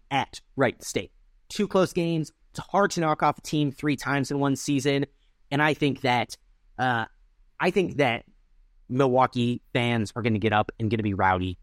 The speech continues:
for this game. The second reason I like this scenario for Milwaukee a little bit is because it sends Detroit Mercy to Youngstown State. I don't think Detroit Mercy is very good. Uh,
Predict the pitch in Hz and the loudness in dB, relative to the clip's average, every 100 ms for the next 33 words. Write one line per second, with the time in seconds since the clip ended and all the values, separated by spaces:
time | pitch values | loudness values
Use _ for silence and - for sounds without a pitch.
0 | - 107 85 - - - - _ - - | -8 -6 -4 -6 -10 -16 -20 _ -20 -20
1 | - - - - - 160 208 147 135 123 | -20 -20 -14 -10 0 0 2 2 2 2
2 | 127 113 107 - 101 - - - 127 110 | 0 -2 -2 -6 -10 -10 -14 -8 -2 0
3 | 101 95 117 110 107 107 117 98 123 117 | 0 0 0 0 0 0 -2 0 2 2
4 | 120 - 131 113 131 135 113 - - 143 | 0 -2 -6 -2 0 0 -2 -10 -4 0
5 | 147 165 156 - 131 - 139 123 104 107 | 2 0 -4 -8 -10 0 0 0 -2 -4
6 | 110 143 139 - _ _ - 135 110 117 | -2 -2 -2 -6 _ _ -2 0 2 2
7 | 107 - 101 90 - - - - _ - | 0 0 -2 -2 -10 -12 -20 -20 _ -20
8 | - - - _ _ _ _ - 175 - | -20 -20 -20 _ _ _ _ -8 -4 -2
9 | 165 - _ _ _ _ _ - 123 151 | -4 -6 _ _ _ _ _ -8 0 2
10 | 143 131 139 120 98 110 87 - - _ | 2 0 0 0 0 -2 -2 -8 -16 _
11 | _ - 117 104 | _ -4 0 0